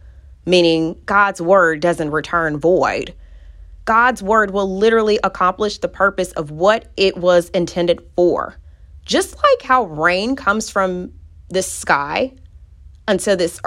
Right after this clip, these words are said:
to this earth, and it produces and it accomplishes the things that it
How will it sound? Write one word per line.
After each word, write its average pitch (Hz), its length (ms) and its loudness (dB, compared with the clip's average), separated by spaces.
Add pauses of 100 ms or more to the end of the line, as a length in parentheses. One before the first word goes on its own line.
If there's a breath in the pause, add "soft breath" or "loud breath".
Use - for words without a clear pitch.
(140)
to 240 120 4
this 175 260 0
earth, 202 420 0 (580)
and 202 100 2
it - 120 -4
produces 190 600 0
and 165 140 2
it 170 80 0
accomplishes 190 680 0
the 170 80 -8
things 165 380 -4
that 156 220 -2
it 190 260 -2